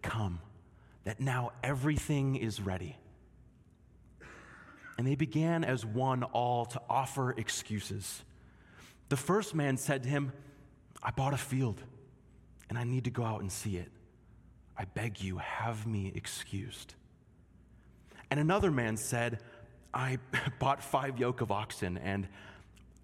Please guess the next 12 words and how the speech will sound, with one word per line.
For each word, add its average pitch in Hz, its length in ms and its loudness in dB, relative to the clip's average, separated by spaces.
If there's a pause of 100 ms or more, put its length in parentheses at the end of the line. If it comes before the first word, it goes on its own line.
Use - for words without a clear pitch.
I'm 160 280 2
going 175 160 4
to 127 60 0
test - 340 -2
them 110 120 0
out. 92 240 -2 (840)
I - 220 2
beg 107 280 0
you, 95 120 0
have 110 260 0
me 104 120 0
excused.' - 680 -4